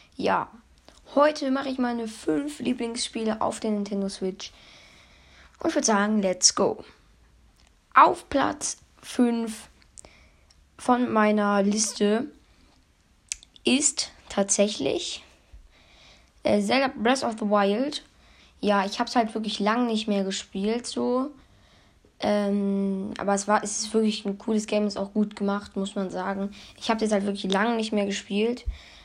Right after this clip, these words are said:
weil ich war in so einer Phase, wo ich aber nichts hingekriegt hab. <laughs>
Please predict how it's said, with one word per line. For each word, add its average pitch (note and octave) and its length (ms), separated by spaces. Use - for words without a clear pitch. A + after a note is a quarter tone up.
weil F#3+ 100
ich G3 120
war G#3 100
in G#3 100
so G#3 80
einer G3 220
Phase, G3 360
wo G3 100
ich G3 100
aber F#3+ 120
nichts G3 280
hingekriegt G3+ 640
hab. - 80
<laughs> - 100